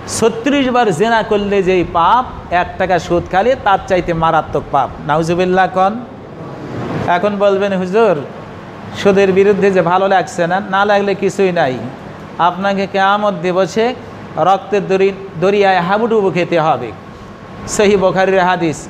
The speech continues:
হাবুডুবু খেতে হবে রক্তের দরিয়ায়। বেগতিক কষ্ট পাবেন, কত আর সেতার কাটবেন। ওই সময় কিনারায় আসাই যখন চেষ্টা করবেন,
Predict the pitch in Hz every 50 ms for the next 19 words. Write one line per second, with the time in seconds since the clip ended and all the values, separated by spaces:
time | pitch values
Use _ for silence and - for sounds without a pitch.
0 | - 135 156 180 190 196 262 285 277 269 233 240 196 220 214 185 196 185 180 185
1 | 170 165 160 170 196 202 - - - 208 185 156 170 180 170 165 156 147 127 113
2 | - - - - - - - - - - - - - - - - - - - -
3 | - - - - - - 143 151 202 240 254 247 285 285 285 285 240 262 214 160
4 | - - - - - - - - - - - - - - - - - 196 220 233
5 | - - - 277 269 262 277 277 269 254 262 226 190 147 123 - - - - -
6 | - - 190 202 202 247 262 277 269 254 - - 269 262 226 285 269 269 254 262
7 | 262 269 262 254 247 254 240 196 156 131 113 - - - - - - 156 180 233
8 | 269 285 277 277 269 269 254 269 269 262 262 262 285 277 277 277 277 277 277 269
9 | - - - - - - - - - - - - - - - 180 208 233 269 277
10 | 277 277 269 269 269 262 - 285 311 302 302 262 277 269 269 302 320 311 302 226
11 | 277 269 247 - 175 254 247 - 233 240 247 240 226 220 233 226 208 208 208 220
12 | 233 202 156 - 208